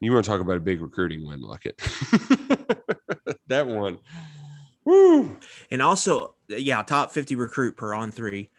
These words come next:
Speaker 2: But also, when I was digging in this depth chart, like, if you just look at recruiting star power, like, a lot of it on offense comes from the transfer portal. When you look at Wandale and, uh, Dare Rosenthal, but a lot of the,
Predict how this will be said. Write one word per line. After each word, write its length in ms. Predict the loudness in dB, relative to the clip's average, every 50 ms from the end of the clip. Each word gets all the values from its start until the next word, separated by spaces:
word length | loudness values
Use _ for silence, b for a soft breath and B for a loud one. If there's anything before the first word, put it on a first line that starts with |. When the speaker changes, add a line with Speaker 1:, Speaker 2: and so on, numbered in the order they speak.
| b b b b b b b b b b b b _
Speaker 2:
But 140 | -4 -4 -2
also, 500 | 0 0 0 0 0 0 0 2 2 2
when 240 | 2 0 -2 -2 -2
I 80 | -2 -2
was 160 | -4 -4 -4
digging 220 | -2 -2 -2 -2
in 80 | -4 -6
this 160 | -6 -6 -4
depth 240 | -4 -4 -4 -4 -6
chart, 420 | -6 -4 -2 0 0 -2 -4 -8 _ _ _ _ _ _ _ _ _ _ _ _ -12
like, 220 | -8 -8 -8 -8 -8
if 60 | -10
you 60 | -4 -2
just 180 | -2 0 2 2
look 140 | 2 4
at 100 | 4 2
recruiting 480 | 2 0 -2 0 0 2 2 2 2 0
star 300 | -2 -2 0 0 0 0
power, 600 | 0 0 0 2 2 2 2 2 2 0 -2 -6 -14 _ _ _ _ -20 -20 -20 -20 -18 -12 -8
like, 180 | -8 -4 -2
a 40 | -2
lot 220 | 0 2 4 4 4
of 120 | 6 6
it 100 | 6 6
on 180 | 6 6 4 4
offense 520 | 4 4 2 2 2 0 0 0 -2 -4
comes 240 | -4 -2 -2 -2 -4
from 120 | -4 -6
the 60 | -6 -6
transfer 440 | -4 -2 -2 -2 -2 -2 -4 -6
portal. 400 | -6 -6 -6 -6 -4 -4 -6 -6
When 120 | -8 -8 -6
you 80 | -4
look 180 | -4 -4 -4 -4
at 180 | -4 -4 -6 -8
Wandale 840 | -8 -4 -2 -2 0 0 0 2 2 2 2 2 2 0 -2 -4 -8 _ _ _ _ _ _ _ _ _ _ _ _ _ _ _ _ _ _ _ _ _ _
and, 720 | -6 -4 -2 -2 -2 -2 -2 -4 -4 -6 -8 -8 -10 -14 _ _ -20 _ -18 -12 -12
uh, 240 | -10 -10 -10 -10
Dare 240 | -8 -6 -2 0 0
Rosenthal, 680 | 2 2 2 2 2 0 -2 -4 -2 0 0 2 2 0
but 140 | 0 0 0
a 40 |
lot 180 | 2 2 2 2
of 100 | 2 2
the, 220 | 0 0 -2 -6